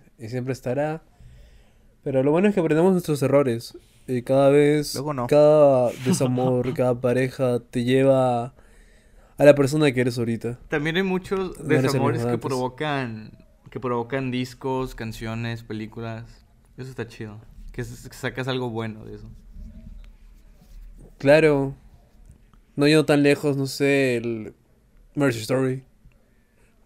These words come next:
Speaker 1: El Hair,
Speaker 3: Lost in
Speaker 1: Lost in
Speaker 3: Translation,
Speaker 1: Translation.
Speaker 3: ajá.
Speaker 1: Y muchísimos más.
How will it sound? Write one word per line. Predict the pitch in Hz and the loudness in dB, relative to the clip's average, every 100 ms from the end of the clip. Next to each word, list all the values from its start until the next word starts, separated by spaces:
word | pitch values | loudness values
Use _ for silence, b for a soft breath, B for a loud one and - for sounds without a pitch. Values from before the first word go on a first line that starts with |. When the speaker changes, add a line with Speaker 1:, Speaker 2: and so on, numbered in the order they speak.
| _ - | _ -4
Speaker 1:
El | 131 127 123 123 120 117 117 113 120 - - | 0 2 2 2 0 -2 -2 -4 -10 -14 -12
Hair, | - 147 143 143 - - | 0 2 0 -4 -16 -12
Speaker 3:
Lost | 123 117 123 | -8 -8 -4
in | |
Speaker 1:
Lost | 135 135 | -2 -2
in | |
Speaker 3:
Translation, | |
Speaker 1:
Translation. | 123 135 139 135 127 | -2 0 0 0 -6
Speaker 3:
ajá. | 113 - - - - - - _ _ _ _ _ _ - _ _ - | -8 -14 -20 -20 -20 -20 -20 _ _ _ _ _ _ -20 _ _ -4
Speaker 1:
Y | |
muchísimos | 135 135 131 - - 160 156 139 - - 135 127 117 | 0 2 0 -2 -8 -6 -6 -6 -6 -4 -2 0 -2
más. | 123 127 131 - - | -2 -4 -4 -8 -14